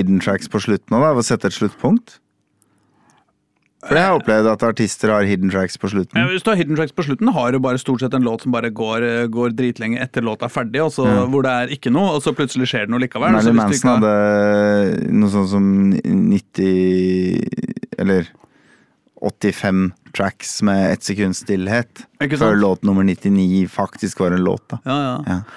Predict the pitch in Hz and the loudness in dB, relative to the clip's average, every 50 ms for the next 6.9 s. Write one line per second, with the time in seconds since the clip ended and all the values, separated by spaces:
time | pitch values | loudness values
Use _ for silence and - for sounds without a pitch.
0 | - - - 156 165 180 185 185 180 185 180 180 175 180 175 170 165 180 185 180 | -12 -6 -2 -2 -2 0 -2 -2 -2 -2 -2 -2 -2 -2 -2 -2 -2 -2 -2 -2
1 | 160 143 - 131 123 139 135 139 151 170 180 180 170 170 170 170 165 170 156 - | -2 -2 -4 -4 -4 -2 -2 0 -2 -2 -4 -4 -4 -4 -2 -2 -2 -4 -4 -2
2 | 156 147 135 120 117 123 127 123 120 123 127 - 123 127 131 120 135 131 - 143 | -2 -2 -2 0 -2 -2 0 0 0 0 -2 -2 -2 -2 -2 -2 -4 -4 -4 -2
3 | 139 135 135 135 135 135 135 139 143 139 135 - - - 123 120 - - 143 139 | 0 0 0 0 0 0 0 0 0 -2 -4 -4 -4 -4 -4 -4 -4 -4 -4 -4
4 | 127 - 143 127 135 123 120 - 120 - 127 117 120 - - 127 - - - 147 | -4 -4 -6 -4 -4 -4 -6 -6 -6 -2 -2 0 0 -2 -4 -6 -8 -6 -8 -8
5 | - - - 135 127 120 113 127 123 156 147 160 131 143 156 143 175 165 - - | -6 -4 -4 -2 -2 -2 -2 -4 -4 -4 -2 -2 -2 -2 -4 -4 -6 -8 -6 -4
6 | 180 147 123 120 147 147 135 120 131 120 104 104 - - - - - - | -2 0 0 0 0 -2 -4 -4 -6 -6 -6 -6 -10 -10 -10 -10 -10 -10